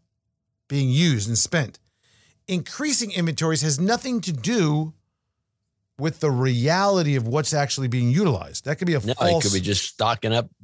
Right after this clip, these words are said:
Speaker 2: just filling up your pipe.
Speaker 1: Right.
Speaker 2: And nobody buying it.
Speaker 1: Yeah, but it is good for the fact that you have people working and in the factories doing their thing. So there's something to be said about that. But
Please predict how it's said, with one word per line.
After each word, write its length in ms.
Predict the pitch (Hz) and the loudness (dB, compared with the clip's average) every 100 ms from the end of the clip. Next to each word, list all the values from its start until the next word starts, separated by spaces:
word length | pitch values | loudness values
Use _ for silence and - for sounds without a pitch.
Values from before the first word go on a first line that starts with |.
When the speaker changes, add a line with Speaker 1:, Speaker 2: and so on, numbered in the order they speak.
| - | -20
Speaker 2:
just 240 | - 107 - | -8 -6 -4
filling 320 | 110 113 113 | 0 2 2
up 160 | 113 | 0
your 160 | 90 85 - - | -2 -6 -6 -4
pipe. 320 | 120 113 - - _ - | 0 0 -2 -10 _ -12
Speaker 1:
Right. 220 | 98 - _ _ _ | -10 -10 _ _ _
Speaker 2:
And 120 | - 80 | -6 -2
nobody 260 | 101 107 | 0 0
buying 340 | 101 107 92 67 | 2 2 0 -2
it. 140 | - | -6
Speaker 1:
Yeah, 140 | - 202 | -4 -2
but 140 | 233 | -2
it 100 | 262 | -4
is 200 | 285 247 | -6 -6
good 260 | - 202 175 | -4 -2 -4
for 560 | - 160 160 160 151 143 | -6 -6 -2 0 0 0
the 80 | |
fact 380 | 117 - 156 151 | -4 -2 0 0
that 60 | 147 | -4
you 100 | 127 | -2
have 180 | 123 - | -2 -2
people 260 | 147 110 | -4 -2
working 400 | 101 127 120 165 | 0 0 0 2
and 80 | 143 | 4
in 80 | 123 | 4
the 60 | 107 | 2
factories 520 | 123 123 123 165 117 | 0 0 0 -2 0
doing 220 | 120 117 | 2 2
their 120 | 107 | 2
thing. 440 | 90 113 135 208 202 _ _ _ _ _ | 0 0 0 0 -6 _ _ _ _ _
So 120 | - | -10
there's 100 | 110 | -2
something 280 | 98 151 135 | 0 0 0
to 60 | 123 | -2
be 80 | 113 | 0
said 200 | 139 120 | 0 0
about 220 | 110 95 | 0 0
that. 320 | 139 190 202 | 2 2 0
But 160 | 156 | -2